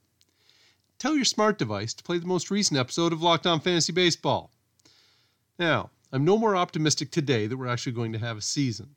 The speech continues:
Teams have, have put together their sixty-man pools, and there is an agreement between the league and the Players Association. But we just don't know what's gonna happen with the virus because, uh, all these best laid plans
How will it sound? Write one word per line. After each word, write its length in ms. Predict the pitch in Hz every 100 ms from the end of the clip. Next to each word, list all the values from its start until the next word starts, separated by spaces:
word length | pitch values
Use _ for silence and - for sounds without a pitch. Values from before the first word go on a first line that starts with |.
| _ _ -
Teams 320 | 151 165 160
have, 260 | 151 156 -
have 260 | 117 151
put 180 | - 156
together 360 | 165 139 131 143
their 160 | 131
sixty-man 720 | 123 - - - 139 135 131 123
pools, 520 | - 131 98 101 - - - - _ _ _
and 100 | 123
there 160 | 123 143
is 140 | 180
an 80 | 180
agreement 440 | 165 185 196 131 110
between 300 | 120 143 135
the 60 |
league 200 | 139 139
and 60 | 139
the 60 |
Players 280 | - 160 156
Association. 680 | 131 143 113 - 107 87 - _ _ _ _
But 320 | 131 120 - _ _ _ _ _ _ _ - - 147
we 80 | 131
just 240 | 147 139
don't 240 | 151 139 131
know 160 | 135
what's 240 | 110 113 -
gonna 180 | 120
happen 380 | 101 104 - 107
with 140 | 104 -
the 80 |
virus 500 | 120 147 127 87 - -
because, 420 | 101 - 101 95 _ _ _ _ -
uh, 180 | 98 98
all 260 | - 131 135
these 200 | 131 110
best 320 | 135 147 -
laid 280 | 131 117 -
plans 520 | 151 120 98 95